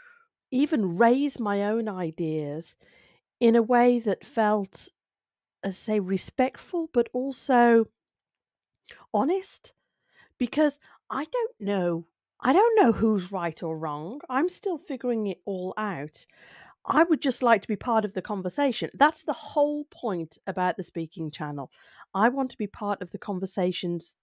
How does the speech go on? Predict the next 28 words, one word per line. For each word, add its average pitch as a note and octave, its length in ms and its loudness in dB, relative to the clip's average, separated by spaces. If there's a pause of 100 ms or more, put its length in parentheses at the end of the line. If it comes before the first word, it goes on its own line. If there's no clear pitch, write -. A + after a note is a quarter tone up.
(120)
that F3+ 100 -2
I'd F3+ 160 0
like D#3 160 0
to - 60 -20
be F3 120 -2
a F3+ 60 -2
part C#4 360 -4
of. D3 220 -6 (540)
And G#3 400 0 (100)
a A3+ 60 8
lot A#3 180 6
of D4+ 80 0
the C#4 80 4
time, F3 560 -2 (240)
I'm F3+ 220 2
silent. C#4 720 -2 (360)
<clears throat> - 400 -12
Sorry, G#3+ 720 -2
excuse - 380 -14
me. D#3+ 160 -10 (1500)
And A3+ 100 2
as C#4 120 2
I D#4 40 -8
say, A#3+ 240 0
this, D4+ 400 2 (140)
this G#3+ 220 0
phrase, F3 600 2 (640)
I'm, F#3+ 180 0